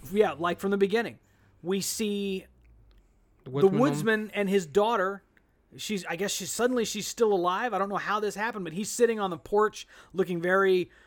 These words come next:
Speaker 1: very sad, but then, like, the door opens and there she is.
Speaker 2: Yep.
Speaker 1: We see Lorna and Auntie Whispers again.
Speaker 2: We see the fish, and it looks
Speaker 1: Mm-hmm.
Speaker 2: like he's catching a turtle?
Speaker 1: Yeah. Uh, maybe, yeah, the turtle's there. The turtle's again.
Speaker 2: Yes.
Speaker 1: Uh, we see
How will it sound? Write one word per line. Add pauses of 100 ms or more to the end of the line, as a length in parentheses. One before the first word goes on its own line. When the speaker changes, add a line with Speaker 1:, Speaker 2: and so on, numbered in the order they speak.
(280)
Speaker 1:
very
sad,
but
then,
like,
the
door
opens
and
there
she
is.
Speaker 2:
Yep. (920)
Speaker 1:
We
see
Lorna
and
Auntie
Whispers (260)
again. (220)
Speaker 2:
We
see
the
fish,
and
it
looks
Speaker 1:
Mm-hmm.
Speaker 2:
like
he's
catching
a (220)
turtle?
Speaker 1:
Yeah. (400)
Uh,
maybe,
yeah,
the
turtle's
there.
The
turtle's
again. (180)
Speaker 2:
Yes.
Speaker 1:
Uh,
we
see